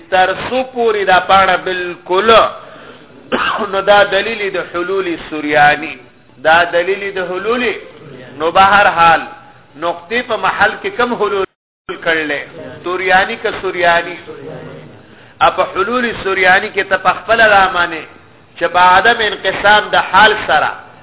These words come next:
عدم انقسام د چا راځي؟ د محل. چې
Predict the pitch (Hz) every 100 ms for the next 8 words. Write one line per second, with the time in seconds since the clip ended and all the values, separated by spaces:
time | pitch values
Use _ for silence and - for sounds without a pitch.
0 | - 151 170 214 226 214 190 190 185 196
1 | 190 185 180 185 180 170 160 165 160 156
2 | 151 139 160 170 160 110 - - - -
3 | - _ - _ _ _ -